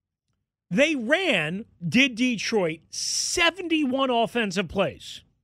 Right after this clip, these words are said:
Gave up two sacks. They ran for a hundred and fourteen yards, which is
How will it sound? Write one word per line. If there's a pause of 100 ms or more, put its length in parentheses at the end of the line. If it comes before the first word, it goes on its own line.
(320)
Gave
up
two
sacks. (2750)
They
ran
for (760)
a
hundred
and
fourteen
yards,
which
is